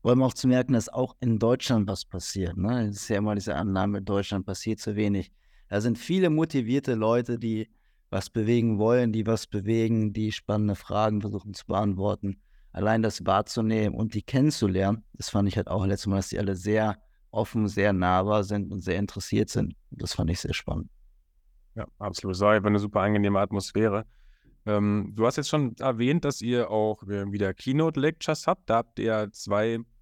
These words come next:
Speaker 2: ja, ganz bestimmte Menschen auch eingeladen. Einmal die Heidi Höppner und einmal den Joe Nice. Magst du mal dazu sagen, einmal,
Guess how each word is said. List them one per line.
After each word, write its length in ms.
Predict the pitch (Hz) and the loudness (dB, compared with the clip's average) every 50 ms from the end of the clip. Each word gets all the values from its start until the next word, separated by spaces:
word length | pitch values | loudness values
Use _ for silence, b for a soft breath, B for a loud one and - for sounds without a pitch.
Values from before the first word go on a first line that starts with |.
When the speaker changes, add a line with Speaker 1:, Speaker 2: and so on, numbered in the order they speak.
| _ - _ _ | _ -20 _ _
Speaker 2:
ja, 180 | - - - - | -10 -10 -10 -8
ganz 220 | - - 117 120 | -6 -4 -4 -4
bestimmte 760 | - - 110 - - 135 151 170 - - 131 135 127 123 127 117 | -4 -6 -8 -4 0 0 0 0 0 0 2 2 2 2 0 -2
Menschen 560 | 113 - - 110 104 110 120 143 139 - 127 | -4 -6 -4 -2 0 2 0 0 0 0 0
auch 120 | 123 120 | -2 -2
eingeladen. 580 | 117 107 117 135 147 131 120 120 123 131 143 131 | -2 -2 -2 0 0 0 0 0 0 -2 -2 -2
Einmal 340 | - 117 113 113 117 117 110 | -2 0 0 0 0 0 -2
die 340 | 101 107 107 110 110 107 104 | -4 -4 -2 -2 -2 -2 -2
Heidi 480 | 104 - - 98 95 113 110 110 107 | -4 -6 -8 -6 -4 -2 0 0 0
Höppner 420 | 95 98 127 - - 147 143 143 - | 0 -2 -4 -4 -2 -2 0 0 -2
und 200 | 120 113 113 - | -2 -2 -2 -2
einmal 280 | - 113 117 120 117 | -2 0 0 0 0
den 220 | 110 107 107 104 101 | 0 0 -2 -2 -2
Joe 200 | 98 107 107 110 | -2 0 0 0
Nice. 420 | 107 95 90 104 131 170 170 - - | 0 0 0 0 0 -2 -2 -2 -4
Magst 240 | 131 131 139 - | -2 -2 -2 -2
du 60 | - 135 | -4 -4
mal 80 | 123 | -2
dazu 240 | 113 120 127 - 131 | -2 -4 -6 -6 -4
sagen, 260 | 127 131 127 127 117 | 0 0 0 0 0
einmal, 240 | 117 123 123 120 113 | 0 0 0 -2 -2